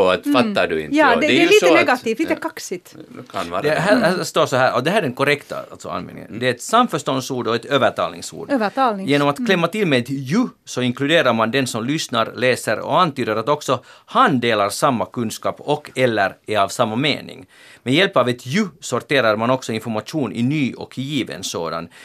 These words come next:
Speaker 3: vilket underlättar förståelsen samtidigt, samtidigt som det understryker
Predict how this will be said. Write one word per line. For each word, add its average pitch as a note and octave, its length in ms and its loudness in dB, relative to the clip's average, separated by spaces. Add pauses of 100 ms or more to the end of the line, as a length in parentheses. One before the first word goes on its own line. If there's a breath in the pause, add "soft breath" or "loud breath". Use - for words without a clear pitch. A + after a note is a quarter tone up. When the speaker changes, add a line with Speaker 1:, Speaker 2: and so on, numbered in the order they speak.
Speaker 3:
vilket C#3 200 4
underlättar B2 460 2
förståelsen G#2+ 640 -2
samtidigt, G#2+ 480 -2
samtidigt C#3+ 540 0
som A2 100 -6
det A2 100 -4
understryker G#2+ 720 -2